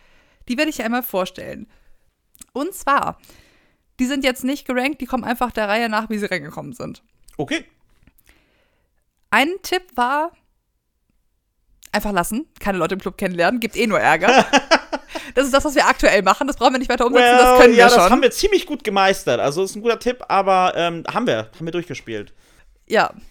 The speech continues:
Speaker 1: also wer da Tipps braucht, können wir hervorragend, meldet euch bei uns.
Speaker 2: Ja,
Speaker 1: Wie
Speaker 2: ja.
Speaker 1: man keine Leute kennenlernt, können wir.
Speaker 2: Ja.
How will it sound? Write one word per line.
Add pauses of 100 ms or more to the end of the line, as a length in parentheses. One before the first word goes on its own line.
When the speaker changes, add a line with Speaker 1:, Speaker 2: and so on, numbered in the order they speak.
(240)
Speaker 1:
also
wer
da
Tipps
braucht,
können
wir
hervorragend,
meldet
euch
bei
uns.
Speaker 2:
Ja,
Speaker 1:
Wie
Speaker 2:
ja.
Speaker 1:
man
keine
Leute
kennenlernt,
können
wir.
Speaker 2:
Ja.